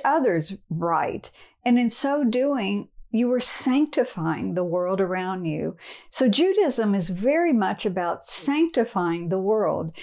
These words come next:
And they have developed a Hebrew term, which is in their daily prayers,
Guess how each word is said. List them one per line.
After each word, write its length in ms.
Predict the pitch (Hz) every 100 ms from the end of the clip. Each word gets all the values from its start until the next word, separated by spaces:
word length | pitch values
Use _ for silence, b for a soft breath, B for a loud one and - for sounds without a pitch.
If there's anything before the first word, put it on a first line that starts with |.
| B B -
And 200 | 233 240
they 100 | 302
have 160 | 349
developed 720 | 339 233 220 208 214 208 - -
a 400 | 202 190 185 -
Hebrew 440 | - 254 254 294 285
term, 540 | - 190 175 170 170 b -
which 200 | 214 214
is 160 | 214 185
in 160 | 220
their 140 | 214 180
daily 400 | 180 202 240 247
prayers, 640 | - 175 165 165 160